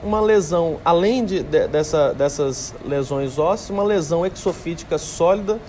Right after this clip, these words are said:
num polo inferior do rim direito, medindo quatro vírgula um centímetros por três vírgula seis, com densidade de partes moles. A próstata não tinha plano de clivagem mais entre as vesículas seminais, demonstrando a agressividade da doença e o seu estágio avançado.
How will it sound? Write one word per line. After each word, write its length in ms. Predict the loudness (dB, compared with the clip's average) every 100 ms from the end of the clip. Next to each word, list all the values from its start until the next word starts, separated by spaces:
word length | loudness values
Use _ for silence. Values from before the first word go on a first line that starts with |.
| -18 -18 -6
num 140 | -6
polo 260 | 4 4 4
inferior 460 | 2 2 2 2 2
do 140 | 0
rim 180 | -2 -4
direito, 560 | -2 0 0 0 -6 -18 -18 -18 -18 -14 -4
medindo 360 | -2 -2 -2
quatro 400 | 0 6 6 6
vírgula 320 | 0 0 2 2
um 140 | 0
centímetros 640 | -4 -6 -6 -6 -6 -6
por 160 | -4 -6
três 300 | -2 -2 -2
vírgula 260 | -4 -2 -2
seis, 580 | -2 -2 -2 -4 -12 -16 -18 -18 -6
com 140 | -4 -2
densidade 440 | -2 2 0 0
de 60 | -2
partes 300 | -2 -2 -2
moles. 600 | 2 2 0 -6 -14 -16 -18 -18 -18 -16 -4
A 80 | -2
próstata 440 | 4 4 2 -4
não 60 | -4
tinha 260 | -4 -4
plano 280 | 0 0 0
de 80 | -4
clivagem 560 | -6 -2 2 2 2
mais 280 | -2 0 0
entre 200 | 0 -2
as 80 | -2
vesículas 400 | -2 -6 -4 -4
seminais, 500 | -2 -4 0 0 0
demonstrando 480 | -2 -2 -2 -2 -2
a 20 |
agressividade 680 | -2 -4 -4 -4 0 0 0
da 60 |
doença 580 | -4 -4 -2 -4 -4 -6 -8 -16 -6
e 60 |
o 40 | -4
seu 160 | -2
estágio 380 | -2 0 0 0
avançado. 680 | 0 -2 -2 0 0 0